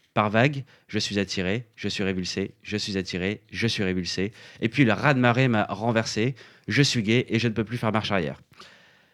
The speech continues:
Un garçon hétérosexuel découvre sa sexualité dans le plaisir, dans la quête de la première fois, puis le soulagement de la première fois comme une explosion. Cette quête est pratiquement célébrée par la société avec ses films sur le dépucelage comme American Pie.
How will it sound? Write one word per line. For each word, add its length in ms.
Un 60
garçon 400
hétérosexuel 800
découvre 420
sa 140
sexualité 520
dans 120
le 100
plaisir, 600
dans 180
la 100
quête 360
de 60
la 120
première 280
fois, 300
puis 160
le 80
soulagement 560
de 80
la 100
première 300
fois 220
comme 200
une 100
explosion. 460
Cette 180
quête 240
est 80
pratiquement 480
célébrée 540
par 120
la 100
société 420
avec 160
ses 120
films 220
sur 100
le 80
dépucelage 720
comme 320
American 460
Pie. 240